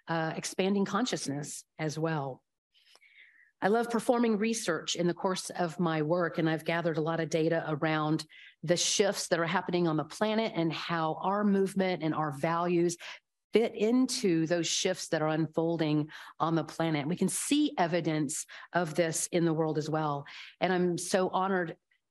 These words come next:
to be a part of this global transformation. Sometimes I think we forget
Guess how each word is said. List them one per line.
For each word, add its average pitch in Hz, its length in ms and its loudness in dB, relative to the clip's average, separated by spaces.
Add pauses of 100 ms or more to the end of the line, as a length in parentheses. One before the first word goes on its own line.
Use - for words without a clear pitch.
to 185 280 2
be 165 140 2
a 156 40 0
part 180 400 -4
of 160 240 -2
this 165 320 0 (160)
global 175 440 2
transformation. 175 760 0
Sometimes 175 320 0
I 160 60 -2
think 170 160 -2
we 160 80 0
forget 175 560 -2